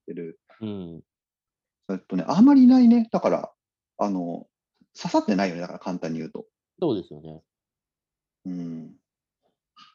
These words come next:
Speaker 1: だから、
Speaker 2: うん。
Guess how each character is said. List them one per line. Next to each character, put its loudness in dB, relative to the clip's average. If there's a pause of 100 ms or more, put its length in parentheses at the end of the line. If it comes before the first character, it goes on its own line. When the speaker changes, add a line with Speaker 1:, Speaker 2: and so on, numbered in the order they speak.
(1900)
Speaker 1:
だ -4
か -2
ら、 -2
Speaker 2:
う -2
ん。 -10